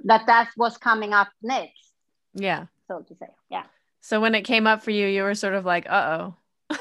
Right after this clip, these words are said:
Speaker 1: Uh, that I will never be able to do that. That was my thought. That is not for me. And I'm so satisfied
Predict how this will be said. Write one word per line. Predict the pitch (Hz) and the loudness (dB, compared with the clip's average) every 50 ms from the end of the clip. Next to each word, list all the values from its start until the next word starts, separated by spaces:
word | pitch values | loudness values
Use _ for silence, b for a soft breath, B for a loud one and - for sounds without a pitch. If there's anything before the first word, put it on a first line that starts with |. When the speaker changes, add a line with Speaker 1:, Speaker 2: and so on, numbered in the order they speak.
| 480 - | -2 0
Speaker 1:
Uh, | - - 240 233 196 | 0 2 2 2 4
that | 247 240 240 - - | 4 4 4 4 6
I | 240 247 247 | 6 6 6
will | 226 262 262 240 | 6 4 2 2
never | 247 247 254 262 247 254 247 233 | 2 2 2 2 4 2 0 0
be | 214 226 | 0 -2
able | 208 208 190 190 185 180 | -2 -4 -4 -6 -8 -10
to | - 180 | -12 -12
do | 175 175 170 | -10 -10 -8
that. | 160 - - - _ - | -8 -8 -10 -10 _ -8
That | - - | -8 -8
was | - - - - | -8 -12 -14 -14
my | - - - _ | -14 -14 -12 _
thought. | - - - - | -8 -6 0 2
That | 196 208 202 | 4 4 4
is | 190 190 - 202 | 4 2 2 2
not | 196 202 196 - - _ _ - | 2 2 2 -2 -10 _ _ -2
for | 202 190 | 0 2
me. | 202 226 254 285 311 339 370 381 b b b b b b - | 4 4 4 4 4 2 0 -4 b b b b b b -4
And | 220 226 233 | -2 0 0
I'm | - 247 247 254 262 | 2 2 0 0 -2
so | 254 - 269 269 269 269 | -2 0 0 0 0 2
satisfied | - 247 240 226 240 226 _ 240 233 226 233 233 226 226 | 0 0 0 0 -2 -6 _ -2 0 0 0 -4 -6 -8